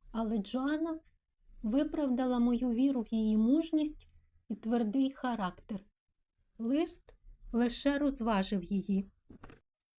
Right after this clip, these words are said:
Який жахливий бруд! Я давно чула про анонімні листи, але досі жодного разу не тримала в руках. Вони завжди такі бувають? Не знаю,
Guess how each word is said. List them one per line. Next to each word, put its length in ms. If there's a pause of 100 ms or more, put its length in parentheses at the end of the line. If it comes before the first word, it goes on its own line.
Який 500 (460)
жахливий 720
бруд! 400 (640)
Я 220
давно 420
чула 380
про 180
анонімні 640
листи, 520 (420)
але 260
досі 520 (360)
жодного 640
разу 500 (200)
не 160
тримала 540
в 80
руках. 540 (420)
Вони 300
завжди 480
такі 340
бувають? 560 (840)
Не 160
знаю, 540